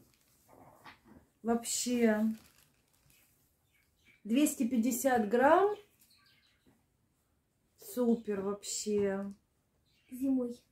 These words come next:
Speaker 1: Зимой будем пироги печь, какао варить. Но это, Анютка, вряд ли,
Speaker 2: Зимой.
Speaker 1: это вряд ли сладко. Это, наверное, горькое какао там для выпечки. Но все равно круто, круто, круто.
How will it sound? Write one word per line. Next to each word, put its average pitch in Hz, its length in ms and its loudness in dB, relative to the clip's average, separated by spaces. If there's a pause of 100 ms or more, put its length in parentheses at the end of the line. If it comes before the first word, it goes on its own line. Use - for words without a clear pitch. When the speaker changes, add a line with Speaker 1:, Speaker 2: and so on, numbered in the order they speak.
(300)
Speaker 1:
Зимой 208 400 0
будем 208 300 -2
пироги 240 400 -4
печь, 302 340 -8
какао 277 460 -8
варить. 320 320 -12 (460)
Но 262 80 8
это, 277 160 8
Анютка, 285 300 6
вряд 277 280 8
ли, 226 100 4
Speaker 2:
Зимой. 269 200 -4 (300)
Speaker 1:
это 233 200 4
вряд 285 300 8
ли 247 100 2
сладко. 233 460 2
Это, 233 100 0
наверное, 262 300 0
горькое 240 420 4
какао 277 560 4
там 214 220 -2
для 214 160 2
выпечки. 233 760 -2 (840)
Но 220 140 0
все 233 220 -4
равно 285 540 2 (460)
круто, 302 600 4
круто, 269 400 2
круто. 208 580 0